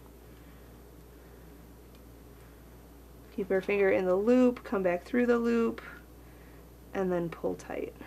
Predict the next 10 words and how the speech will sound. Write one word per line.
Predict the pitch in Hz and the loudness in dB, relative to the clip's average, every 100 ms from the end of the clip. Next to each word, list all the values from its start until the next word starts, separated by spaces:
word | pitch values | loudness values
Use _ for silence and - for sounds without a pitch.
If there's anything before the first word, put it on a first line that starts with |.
| - - - - - - - - - - - - - | -20 -20 -20 -20 -20 -20 -20 -20 -20 -20 -20 -14 -6
And | 190 | -4
then | 175 175 | -4 -6
sew | - 202 196 | -6 -2 -2
in | - 175 170 | -2 -4 -2
this | 214 233 | -2 -4
end | - 220 214 214 208 208 - - - - - - - - - - - - | -4 -2 -2 -2 -4 -6 -8 -14 -18 -20 -20 -20 -20 -20 -20 -20 -18 -6
underneath | 208 202 196 180 175 | -2 0 0 0 -2
the | |
stitches. | 170 - - - - - - - - - - - - - - - - - - - - - - - - - | -6 -8 -10 -6 -4 -4 -8 -12 -18 -20 -20 -20 -20 -20 -20 -20 -20 -20 -20 -20 -20 -20 -20 -20 -20 -16
Okay, | 196 - 226 | -8 0 0